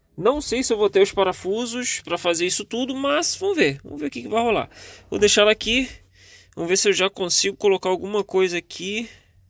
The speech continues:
Vamos ver que treta que vai dar hoje. Bom, de início aqui, o que que eu encontrei, né? Eu tenho três porca-rebite no tamanho, porém eu não vou ter porca-rebite pra cá, ó.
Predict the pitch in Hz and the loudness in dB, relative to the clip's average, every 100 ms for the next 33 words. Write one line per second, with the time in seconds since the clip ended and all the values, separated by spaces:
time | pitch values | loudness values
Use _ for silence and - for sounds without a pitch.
0 | - - - 180 175 - - 165 151 151 | -18 -10 -8 -6 -8 -8 -2 0 0 -4
1 | - 160 147 147 120 - - - - _ | -2 0 2 0 -2 -6 -6 -8 -14 _
2 | _ _ _ _ - - 135 117 131 156 | _ _ _ _ -10 -4 -4 -2 -2 -2
3 | 175 156 135 - - 170 131 127 _ _ | -2 -2 -4 -6 -2 -2 -2 -4 _ _
4 | _ _ - - - _ - - - - | _ _ -8 -6 -20 _ -20 -8 -8 -8
5 | _ _ - - 175 - 185 196 190 180 | _ _ -18 -12 -10 -6 -8 -6 -6 -8
6 | - 120 113 107 - - - 113 143 - | -4 -2 -2 -4 -14 -16 -6 -4 -4 -6
7 | - - - - - 147 143 - 156 190 | -18 -18 -16 -18 -2 0 0 0 0 0
8 | 208 - - - 143 160 - 156 160 151 | -4 -12 -14 -4 -2 -2 -4 -6 -6 -6
9 | 139 117 123 147 - - - 127 131 143 | -6 -4 -8 -8 -8 -10 -12 -12 -6 -4
10 | 123 113 113 139 160 - 196 170 139 170 | -4 -6 -8 -10 -8 -2 0 0 -2 -4
11 | 127 131 139 147 143 151 - 147 151 147 | -6 -6 -6 -6 -2 -4 -4 -6 -4 -4
12 | 127 135 - - 147 - - 107 104 | -4 -8 -8 -8 -8 -8 -8 -6 -6